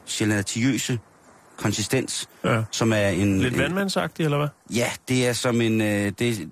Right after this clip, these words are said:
Speaker 1: det er lidt, øh, lidt ligesom en sky, hvis man nogensinde har spist det sammen med sin mormor og morfar.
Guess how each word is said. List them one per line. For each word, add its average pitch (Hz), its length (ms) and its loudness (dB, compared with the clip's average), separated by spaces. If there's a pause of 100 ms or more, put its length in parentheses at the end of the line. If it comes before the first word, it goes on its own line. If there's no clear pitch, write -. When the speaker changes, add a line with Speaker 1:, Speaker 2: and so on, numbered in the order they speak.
Speaker 1:
det 131 80 2
er 123 40 2
lidt, 151 160 0 (120)
øh, 110 140 -2 (180)
lidt 160 240 -2
ligesom 175 300 2
en 131 120 2
sky, - 260 -4 (760)
hvis 117 160 -2
man 120 120 2
nogensinde 127 380 0
har 123 60 0
spist 120 340 -6
det 127 200 0
sammen 117 220 -4
med 120 60 -2
sin 113 120 0
mormor 110 200 0
og 117 60 2
morfar. 110 340 -2